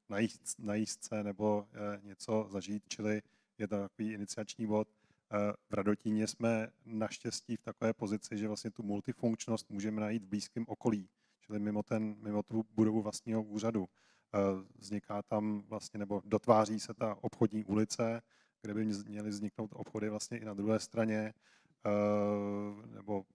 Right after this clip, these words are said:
nějaká vybavenost, eh, přijde tam hodně nových rezidentů, eh, kteří budou vlastně zaplňovat, vyžadovat nový, nový funkce, nový děje v tom území.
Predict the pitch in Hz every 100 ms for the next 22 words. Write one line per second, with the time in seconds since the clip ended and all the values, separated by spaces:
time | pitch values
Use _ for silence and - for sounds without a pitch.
0 | 92 87 - 104 104 98 107 107 107 -
1 | - - 104 104 107 117 110 113 120 110
2 | 104 104 101 101 101 104 - - - 107
3 | 110 107 107 110 110 107 107 107 113 104
4 | 113 113 110 110 101 101 _ _ _ -
5 | 107 - 101 104 101 107 104 101 101 _
6 | - 104 - - 107 104 98 - 101 -
7 | 104 104 107 98 98 98 101 101 101 -
8 | - 110 101 104 104 101 - 101 107 -
9 | 104 98 - 104 101 101 104 104 110 -
10 | 107 104 101 - 104 104 107 104 104